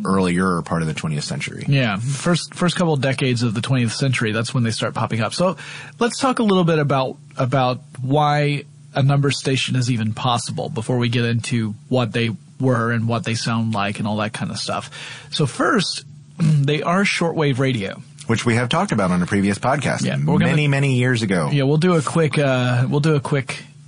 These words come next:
Speaker 2: refresher course.
Speaker 1: Mm-hmm.
Speaker 2: So technically, a shortwave is a, uh, is a radio wave with a wavelength shorter than two hundred meters.
Speaker 1: Mm-hmm.
Speaker 2: Uh, two hundred meters,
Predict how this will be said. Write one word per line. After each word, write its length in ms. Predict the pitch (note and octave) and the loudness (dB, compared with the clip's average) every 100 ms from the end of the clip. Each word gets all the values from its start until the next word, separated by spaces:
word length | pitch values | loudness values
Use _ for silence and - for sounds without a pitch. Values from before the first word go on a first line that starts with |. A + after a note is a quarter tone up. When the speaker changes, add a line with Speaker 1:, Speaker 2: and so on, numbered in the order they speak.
| - | -12
Speaker 2:
refresher 580 | A#2 C#3 - D3+ - B2+ | -2 0 2 0 2 0
course. 440 | A#2 A2+ - - - - | 0 -2 -2 -4 -8 0
Speaker 1:
Mm-hmm. 280 | A#2+ G#2+ G2+ | 2 4 2
Speaker 2:
So 260 | D3 D#3 | 2 2
technically, 840 | C#3+ - A3+ G#3 E3+ D#3+ D3 D#3+ | 2 0 0 0 2 2 2 0
a 160 | G#2 C3+ | 0 0
shortwave 1040 | B2+ - F3 - C#3+ C#3 B2 A#2+ B2+ - | -2 0 0 0 0 2 2 2 0 -2
is 260 | C#3+ C3 A#2+ | 0 2 2
a, 400 | A#2+ B2 B2 A#2+ | 0 0 0 -2
uh, 260 | A#2+ A#2 A#2 | -2 0 -2
is 160 | B2+ | -2
a 60 | B2 | 0
radio 260 | C3+ D#3+ D#3 | 2 4 4
wave 420 | C#3+ C#3 C3 D#3 - | 4 2 0 -4 -2
with 140 | C#3 | 0
a 40 | B2 | 4
wavelength 500 | C#3+ D#3 D#3+ C#3+ - | 4 4 2 0 -2
shorter 420 | - D#3+ D3+ D#3 | 0 2 4 2
than 220 | C3 A#2+ | 2 0
two 260 | A#2 D#3 D3 | 0 2 4
hundred 360 | C#3+ C#3 C3 | 4 2 2
meters. 540 | A#2+ A2+ G#2 - - - | 2 0 -2 -6 -8 0
Speaker 1:
Mm-hmm. 340 | C3+ G#2+ F2 A#2+ - - | 2 4 4 0 -2 -4
Speaker 2:
Uh, 200 | B2 A#2+ | 0 0
two 160 | A#2+ E3 | 2 2
hundred 140 | D#3+ | 4
meters, 580 | D3 C#3+ C#3 C3+ A#2 - | 4 4 4 2 0 -6